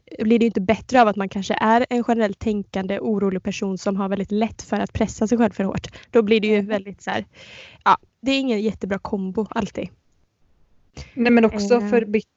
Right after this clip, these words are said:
Speaker 2: eh, jag har ju ett otroligt stort kontrollbehov som
Speaker 1: Mm.
Speaker 2: uttrycker sig på mer eller mindre bra sätt.
Speaker 1: Mm.
Speaker 2: Eh, och, nej, men alltså, det här senaste månaden har varit en enda lång K B T-session.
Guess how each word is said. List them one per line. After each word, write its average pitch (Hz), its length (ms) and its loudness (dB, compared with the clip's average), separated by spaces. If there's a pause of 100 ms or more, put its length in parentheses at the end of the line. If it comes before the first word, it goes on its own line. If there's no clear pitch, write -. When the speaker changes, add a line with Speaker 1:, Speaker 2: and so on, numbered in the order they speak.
(160)
Speaker 2:
eh, 214 60 0
jag 208 220 2
har 220 120 4
ju 196 60 4
ett 190 80 -4
otroligt 208 520 -4
stort - 220 -6
kontrollbehov 196 800 -2
som 190 460 -2
Speaker 1:
Mm. 233 120 0
Speaker 2:
uttrycker 190 420 0
sig 180 200 0
på 175 360 2 (120)
mer 180 180 0
eller 170 140 0
mindre 165 320 -2
bra 175 220 0
sätt. - 360 -6 (400)
Speaker 1:
Mm. 185 260 2
Speaker 2:
Eh, - 40 -4 (540)
och, 220 220 2 (680)
nej, 220 80 2
men 208 100 2
alltså, 196 180 0
det 190 120 2
här 196 180 2
senaste 220 300 2
månaden 190 380 2
har 214 120 2
varit 190 240 2
en 185 280 0
enda 175 220 -2
lång 170 260 0 (160)
K - 140 -4
B 185 100 -2
T-session. 185 1120 -2